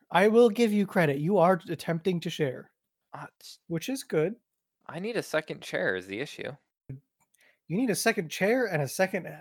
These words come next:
Speaker 1: pair of headphones.
Speaker 2: Dude, I don't wanna get into that world of s-, mixed sound.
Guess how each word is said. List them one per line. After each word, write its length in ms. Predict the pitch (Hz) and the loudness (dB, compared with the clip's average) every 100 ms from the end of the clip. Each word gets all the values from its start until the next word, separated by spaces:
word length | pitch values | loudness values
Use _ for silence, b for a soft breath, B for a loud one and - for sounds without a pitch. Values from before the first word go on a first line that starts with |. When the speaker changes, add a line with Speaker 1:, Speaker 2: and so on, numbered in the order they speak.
| - _ _ _ | -20 _ _ _
Speaker 1:
pair 160 | 175 156 | 0 2
of 60 | 147 | 2
headphones. 580 | 135 - 277 - - _ _ _ _ _ _ _ _ _ _ _ _ _ _ | -2 -6 -20 -20 -20 _ _ _ _ _ _ _ _ _ _ _ _ _ _
Speaker 2:
Dude, 180 | - 53 | -16 -8
I 140 | 104 | -6
don't 200 | 107 101 | -6 -6
wanna 180 | 95 92 | -8 -8
get 180 | 92 90 | -8 -10
into 180 | 90 - | -12 -6
that 220 | 95 - | -4 -4
world 280 | 95 92 92 | -4 -4 -4
of 140 | 90 _ | -8 _
s-, 180 | - - | -20 -14
mixed 300 | 104 - - | -14 -14 -12
sound. 440 | 95 92 95 - | -8 -8 -10 -16